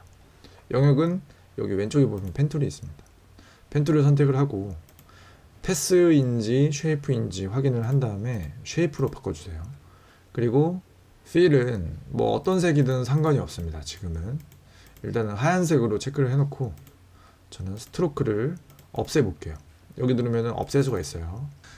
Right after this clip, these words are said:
컨트롤 플러스 확대해서 이제 조금 안쪽 면으로 면을 만들어 줘야 되기 때문에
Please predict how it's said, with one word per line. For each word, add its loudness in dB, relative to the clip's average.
컨트롤 0
플러스 -2
확대해서 0
이제 0
조금 -2
안쪽 2
면으로 2
면을 4
만들어 4
줘야 -4
되기 -4
때문에 -6